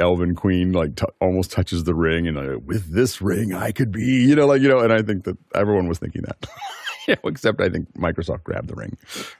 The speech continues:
Um, and so, uh, so anyway, so I think that that's, um, uh, it, it, it's gonna be,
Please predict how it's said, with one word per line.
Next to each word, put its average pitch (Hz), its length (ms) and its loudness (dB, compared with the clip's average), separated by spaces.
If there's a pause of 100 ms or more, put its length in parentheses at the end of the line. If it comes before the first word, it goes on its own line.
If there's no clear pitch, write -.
Um, 62 340 -2
and 87 200 0
so, 80 260 4
uh, 73 520 0
so 92 200 0
anyway, 78 340 0
so 80 200 0
I 76 80 0
think 82 240 -2
that 80 100 -4
that's, 71 460 -4
um, 65 480 -6 (800)
uh, 67 240 -2
it, 82 220 0
it, 87 140 -2
it's 82 200 -2
gonna 107 220 2
be, 80 340 -2